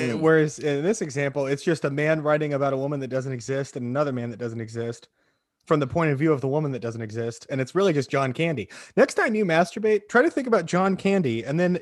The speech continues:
Speaker 2: uh, tweet at us and let us know how that goes.
Speaker 1: I don't think they're gonna tweet at us, Garrett. I don't know why, but I'm a little skeptical.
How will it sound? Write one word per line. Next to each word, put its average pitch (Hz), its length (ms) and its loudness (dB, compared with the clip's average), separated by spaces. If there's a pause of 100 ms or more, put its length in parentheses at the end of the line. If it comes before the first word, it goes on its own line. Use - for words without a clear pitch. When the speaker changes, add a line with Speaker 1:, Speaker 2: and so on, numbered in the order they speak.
Speaker 2:
uh, 156 100 6
tweet 277 300 0
at 117 180 4
us 123 200 -2
and 147 120 -2
let 190 120 6
us 226 120 0
know 190 120 2
how 190 100 4
that 151 160 6
goes. 135 360 2 (1080)
Speaker 1:
I - 40 -4
don't 202 160 0
think 359 100 -4
they're 277 100 -6
gonna 139 200 2
tweet 185 280 -6
at 98 120 0
us, 92 160 -6
Garrett. 107 300 -4
I 131 60 -2
don't 151 140 -4
know 151 160 -8
why, 135 320 -6
but 117 180 -10
I'm 120 120 -8
a - 20 -6
little 127 420 -8 (180)
skeptical. 123 720 -10